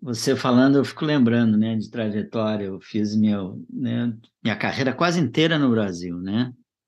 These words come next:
E tô aqui em Michigan agora há cinco anos.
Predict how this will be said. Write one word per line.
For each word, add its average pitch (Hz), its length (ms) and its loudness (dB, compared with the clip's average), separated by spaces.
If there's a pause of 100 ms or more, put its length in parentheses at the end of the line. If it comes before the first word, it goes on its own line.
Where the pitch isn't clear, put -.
(680)
E 95 560 -6
tô - 80 -8
aqui 107 360 -2
em 120 100 6
Michigan 110 600 2
agora 104 360 -2
há - 20 -6
cinco 123 460 -4
anos. 143 760 -4